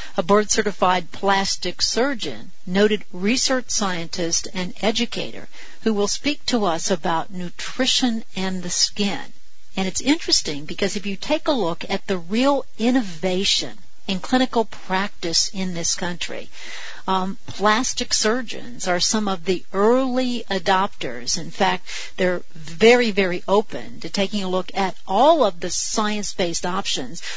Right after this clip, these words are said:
when it comes to better outcome for you and me as healthcare, uh, consumers. They're patients when it comes to their healthcare, and we are delighted and honored to have a leader in that arena.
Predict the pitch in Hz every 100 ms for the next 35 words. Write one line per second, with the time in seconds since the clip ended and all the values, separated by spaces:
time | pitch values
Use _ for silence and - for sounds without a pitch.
0 | - 220 220 208 - 285 285 - 269 233
1 | 151 - 185 196 208 - - 170 185 -
2 | 175 120 - 175 - - - - - -
3 | 214 208 196 196 - 165 202 269 202 139
4 | 131 139 - 190 196 - - 185 175 180
5 | 175 190 175 220 208 127 147 - 180 -
6 | 208 214 214 190 185 170 - 185 170 170
7 | 147 160 196 196 - 190 180 175 - -
8 | - 175 175 175 175 175 190 190 165 175
9 | 180 156 160 175 175 165 - 180 180 226
10 | 240 185 160 156 156 143 156 135 143